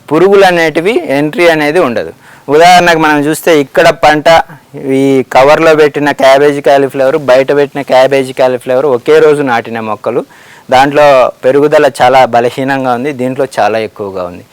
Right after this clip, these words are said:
ఇది వేసుకోవడం వల్ల మనకి వాతావరణ పరిస్థితుల్ని కొంతవరకు అరికట్టవచ్చు.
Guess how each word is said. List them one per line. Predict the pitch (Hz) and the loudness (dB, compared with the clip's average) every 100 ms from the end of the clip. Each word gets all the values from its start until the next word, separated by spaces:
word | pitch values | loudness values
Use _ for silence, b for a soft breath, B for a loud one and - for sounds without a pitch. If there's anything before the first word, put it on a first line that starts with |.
| B B B B | B B B B
ఇది | 139 160 170 | -2 0 2
వేసుకోవడం | 160 180 - 202 190 | 2 0 0 0 0
వల్ల | 185 180 208 | -2 -2 -2
మనకి | 190 175 170 | -2 -4 -6
వాతావరణ | 233 143 143 165 180 175 170 165 160 156 - _ - | -4 0 0 2 2 4 2 0 -2 -2 -6 _ -4
పరిస్థితుల్ని | 139 147 - 143 151 175 | -2 -2 -6 -4 -4 -4
కొంతవరకు | - 135 139 147 151 151 - | -4 -4 -2 0 2 0 -2
అరికట్టవచ్చు. | 240 123 123 117 110 104 - 190 | 0 0 -2 -4 -4 -6 -8 -12